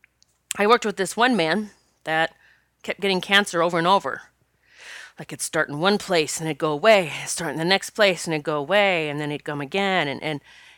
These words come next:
and she said, you know, cancer is tied to, um,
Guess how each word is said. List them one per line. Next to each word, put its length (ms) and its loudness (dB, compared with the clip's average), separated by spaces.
and 580 -2
she 180 -4
said, 300 0
you 60 0
know, 120 2
cancer 600 0
is 340 -2
tied 380 0
to, 420 -4
um, 320 -6